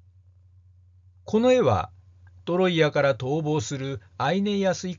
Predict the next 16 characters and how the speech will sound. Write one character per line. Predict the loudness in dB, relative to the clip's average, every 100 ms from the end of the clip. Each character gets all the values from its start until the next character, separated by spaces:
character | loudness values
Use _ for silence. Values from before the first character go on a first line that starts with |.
| -4
家 | 0
を | 2
描 | 2 0 0
い |
て | -2 -10
い | -12
ま | -14
す。 | -18 -18 -20 -20 _ _ _ _ _ _ _ _ _ _ _
描 | -4 -2
か | 0 0
れ | 0
て | 0
い |
る | 0
の | 2 0
は、 | -2